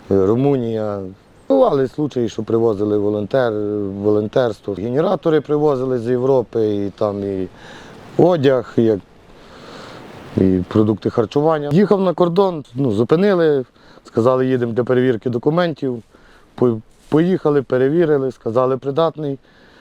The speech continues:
І пішов служити, попав так, вже рік в бригаді служимо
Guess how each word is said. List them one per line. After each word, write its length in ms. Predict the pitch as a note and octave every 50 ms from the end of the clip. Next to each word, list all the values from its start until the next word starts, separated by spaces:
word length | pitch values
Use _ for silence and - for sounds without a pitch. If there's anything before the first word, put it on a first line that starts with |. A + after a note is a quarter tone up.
| - _ _ _ E3
І 180 | F3+ A#3 C#4
пішов 380 | C4+ - C4+ - - C#4 B3+ G#3+
служити, 480 | - A#3 A3 G3 A3+ A3 E3 - D#3+ C3+
попав 460 | - - B2+ - E3 E3+ D#3+ D3 C#3 - - - _ _
так, 220 | - - A#2+ A2+ G#2 - - _ - - - _ _ _ _ - _ - - _ _ - -
вже 320 | A2 G2+ G#2+ A#2+ A#2+ A#2+
рік 200 | A#2+ C#3+ C#3+ A#2+ - - - -
в 80 | G#2 G2+
бригаді 500 | F#2 G2 A2 G#2+ G2 A#2 A#2+ A2 G2+ G2
служимо 560 | - - A#2 A2 G2+ F#2+ G2+ G2+ G2 G2 F2